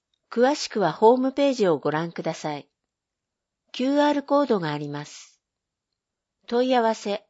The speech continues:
健康増進課。電話、八二六三四七一。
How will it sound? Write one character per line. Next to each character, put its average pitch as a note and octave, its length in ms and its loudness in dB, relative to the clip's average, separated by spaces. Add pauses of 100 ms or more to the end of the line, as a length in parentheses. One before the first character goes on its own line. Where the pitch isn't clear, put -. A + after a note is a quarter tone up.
(500)
健 C4 220 -2
康 B3+ 260 2
増 A#3 220 4
進 A3 260 -4
課。 F#3+ 320 -4 (1000)
電 A3 280 0
話、 G3 260 -6 (340)
八 A3 400 -6
二 C4+ 240 0
六 D#3+ 420 -8 (300)
三 C4 380 -4
四 C4 220 0
七 D#3+ 300 -4
一。 E3 400 -12